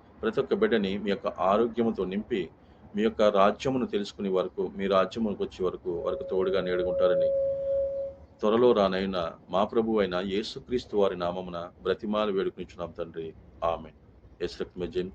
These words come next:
ప్రభు యేసు రక్తమే జయం, ప్రభు యేసు రక్తము సంపూర్ణ విజయము కలుగును గాక. అపవాది కీలు అనంత నాశనం కలుగును గాక. ఆమేన్. ప్రైజ్ లార్డ్. అందరికీ మరొకసారి వందనము తెలియజేయుచున్నాను. ఈ వాక్యమును అనేక మందికి పంపించండి. దేవుని పరిచర్య మీరు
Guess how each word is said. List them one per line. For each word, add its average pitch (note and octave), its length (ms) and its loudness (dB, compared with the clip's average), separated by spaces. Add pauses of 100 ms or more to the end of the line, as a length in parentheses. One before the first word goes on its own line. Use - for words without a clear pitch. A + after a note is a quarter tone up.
(300)
ప్రభు G2 220 0
యేసు A#2 180 0
రక్తమే A2 320 -2
జయం, A2 200 -4 (360)
ప్రభు G#2 180 2
యేసు C3 240 2
రక్తము G#2 280 -2 (120)
సంపూర్ణ A2 420 -2
విజయము F#2+ 360 -2
కలుగును F2+ 320 -4
గాక. E2+ 200 -2 (580)
అపవాది A#2+ 500 2
కీలు G2+ 240 2 (100)
అనంత G#2+ 240 -2
నాశనం F#2+ 480 -2
కలుగును F2 320 -4
గాక. E2 200 -2 (420)
ఆమేన్. D#2 280 -8 (600)
ప్రైజ్ F#2 280 2
లార్డ్. D#2+ 180 -2 (380)
అందరికీ B2+ 400 2
మరొకసారి G2+ 480 2
వందనము F#2 320 -2
తెలియజేయుచున్నాను. F2 680 0 (340)
ఈ - 20 -4 (100)
వాక్యమును A2 500 2 (120)
అనేక G#2+ 240 -2
మందికి F#2+ 280 -2 (120)
పంపించండి. C#2 580 -4 (1040)
దేవుని - 260 8
పరిచర్య F#2 520 0
మీరు F#2 240 -2